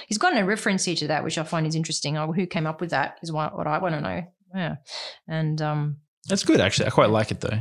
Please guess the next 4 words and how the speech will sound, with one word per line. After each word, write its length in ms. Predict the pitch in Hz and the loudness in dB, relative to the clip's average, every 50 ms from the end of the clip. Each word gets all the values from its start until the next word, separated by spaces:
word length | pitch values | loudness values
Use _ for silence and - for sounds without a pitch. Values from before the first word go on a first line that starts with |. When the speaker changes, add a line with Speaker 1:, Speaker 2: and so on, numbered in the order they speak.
| 117 - | -4 -4
Speaker 1:
The 60 | - | -6
score. 460 | - - - - 180 165 147 143 - - _ _ _ - | -6 -6 -4 -4 -4 -4 -4 -4 -6 -10 _ _ _ 0
Speaker 2:
Hmm. 220 | 165 151 117 95 92 92 - - _ _ _ _ _ _ _ _ _ _ _ _ - - - - - - - - - - - _ _ _ - | 2 4 4 4 4 0 -4 -10 _ _ _ _ _ _ _ _ _ _ _ _ -16 -16 -16 -16 -20 -20 -20 -20 -20 -20 -20 _ _ _ -2
Speaker 1:
Now, 540 | 240 240 262 269 262 233 170 117 - - | 0 2 4 6 6 4 4 2 -2 -4